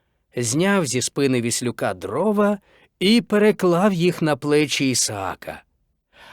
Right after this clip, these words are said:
а сам узяв ніж та вогонь. Вони почали підніматися на гору.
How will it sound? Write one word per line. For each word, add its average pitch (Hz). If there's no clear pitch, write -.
а 113
сам 208
узяв 123
ніж 190
та 143
вогонь. 90
Вони 143
почали 202
підніматися 156
на 127
гору. 90